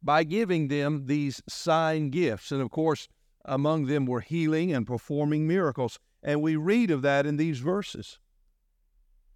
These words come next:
But what we find is that when the gospel is proclaimed,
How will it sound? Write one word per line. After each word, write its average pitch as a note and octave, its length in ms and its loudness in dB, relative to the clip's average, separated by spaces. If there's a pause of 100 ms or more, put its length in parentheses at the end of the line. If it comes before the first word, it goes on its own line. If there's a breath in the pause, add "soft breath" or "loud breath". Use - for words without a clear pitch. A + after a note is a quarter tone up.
(160)
But F3+ 120 2
what C4+ 260 2
we C4 120 0
find D#3 500 0
is D3 160 -4
that D#3+ 160 -2
when D#3 160 0
the D3+ 80 0
gospel G#3 680 0
is F3+ 180 0
proclaimed, C#3 960 -2